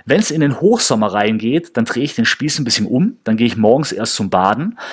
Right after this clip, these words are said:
weil ab vierzehn Uhr ist zum Beispiel in Berlin die Hölle los, egal wo du hingehst. Und da gehe ich immer morgens um neun zum Baden bis um dreizehn Uhr, gehe dann ins Office und, äh, wenn draußen die brütende Hitze ist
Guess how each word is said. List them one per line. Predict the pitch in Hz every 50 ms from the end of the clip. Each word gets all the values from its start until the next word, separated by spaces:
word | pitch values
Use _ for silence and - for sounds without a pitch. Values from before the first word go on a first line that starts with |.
| - - - -
weil | 110 117 120 127 127 127
ab | - - 127 -
vierzehn | - - - 190 - - 151 127 127
Uhr | 131 156 170 135 135 147 -
ist | 135 - -
zum | 123
Beispiel | 113 117 123 - - 127 123
in | 117
Berlin | 107 110 107 104 113 139 160 151
die | 117 117 117 104 - _ _ - -
Hölle | - 202 226 190 127
los, | 107 101 101 127 175 -
egal | - 117 110 113 113 113 104
wo | 113
du | 110 107
hingehst. | 110 110 110 107 117 143 165 - - - - - - - -
Und | 110 117
da | 120 123
gehe | 120 143
ich | 127 123
immer | 139 156 139
morgens | 120 117 113 123 147 170 175 170 -
um | - 131 113
neun | 110 110 107 110 117 156 185
zum | 185 - 135 113 95
Baden | 98 95 98 104 120 175 208 254 262 -
bis | - 127 -
um | 120 113
dreizehn | - - 113 113 117 117 - - 110 107
Uhr, | 147 180 208 240 254 233 - - - - - -
gehe | - 127 123
dann | 123 - 156 151 220 226
ins | - - 147 - - -
Office | - - - - 139 160 185 - - - - _ _ _ _ _
und, | - 135 131 147 151 -
äh, | - 123 120 123 127 123 113
wenn | 120 127
draußen | 120 - - 113 117 160 180 - 175 139
die | 123
brütende | 117 - - - 185 214 214 - 165 139 135
Hitze | 123 - 226 - - - 123
ist | 90 110 175 - - - -